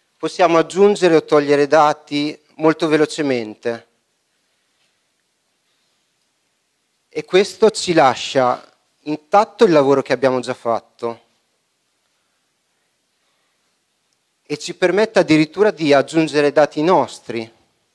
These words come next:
Noi possiamo usare, vabbè, il database dell'I B C,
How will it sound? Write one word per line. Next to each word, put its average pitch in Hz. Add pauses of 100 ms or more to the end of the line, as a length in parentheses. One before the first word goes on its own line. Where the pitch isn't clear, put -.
(160)
Noi 196
possiamo 147
usare, 143
vabbè, 143
il 131
database 139
dell'I 143
B 165
C, 185